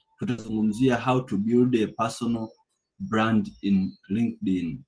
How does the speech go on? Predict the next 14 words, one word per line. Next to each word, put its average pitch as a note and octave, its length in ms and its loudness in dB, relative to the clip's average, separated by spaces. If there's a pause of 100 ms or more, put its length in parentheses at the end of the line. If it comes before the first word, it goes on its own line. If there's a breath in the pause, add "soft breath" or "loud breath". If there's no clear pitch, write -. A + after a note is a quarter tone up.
(420)
Na G#2+ 140 -2
uzuri C3 240 2
tutakuwa B2+ 420 0
na G#2 160 4
wageni G2 300 2
wawili, C#3 460 2
tutakuwa - 360 -10 (100)
na G#2 100 -4
Mister - 360 -8
Edwin, F3+ 500 2 (520)
pamoja A#2+ 360 2
tutakuwa A2 480 -4
na F#2+ 480 -2
Nancy A2+ 640 -2